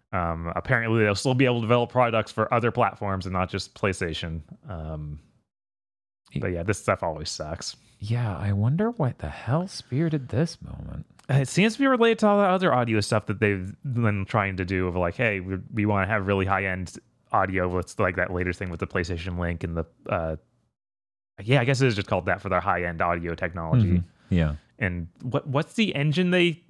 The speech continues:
Speaker 1: they have, like, uh, a term for the processing.
Speaker 2: You talking about the P S five's Tempest audio?
Speaker 1: Yes, Tempest audio.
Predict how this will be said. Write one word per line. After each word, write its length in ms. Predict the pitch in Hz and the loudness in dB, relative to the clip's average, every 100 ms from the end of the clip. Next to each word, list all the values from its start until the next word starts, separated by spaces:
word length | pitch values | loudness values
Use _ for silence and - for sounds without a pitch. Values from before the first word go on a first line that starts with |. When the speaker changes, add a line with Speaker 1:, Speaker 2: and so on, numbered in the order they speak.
| - - _ _ _ | -20 -20 _ _ _
Speaker 1:
they 100 | 151 | 2
have, 180 | 185 185 | 4 4
like, 260 | 180 - | 2 2
uh, 340 | 143 131 113 104 - 131 | 2 4 4 0 0 -2
a 60 | |
term 300 | - 131 117 | 2 2 2
for 160 | 110 110 | 0 2
the 120 | 104 | 2
processing. 800 | 98 - - 107 104 92 - 90 | 0 -6 0 0 2 0 0 0
Speaker 2:
You 140 | 98 | 0
talking 280 | 107 127 110 | 2 2 2
about 200 | 107 104 | 4 2
the 60 | 92 | 2
P 200 | - 104 | 2 2
S 100 | 95 | 4
five's 260 | 110 95 | 2 2
Tempest 520 | - - 95 - 95 95 | 2 2 4 2 2 4
audio? 320 | 92 95 117 | 4 4 4
Speaker 1:
Yes, 300 | 156 117 - | 4 0 -2
Tempest 320 | 139 120 113 | 0 0 2
audio. 440 | 117 101 87 73 | 2 2 -2 -6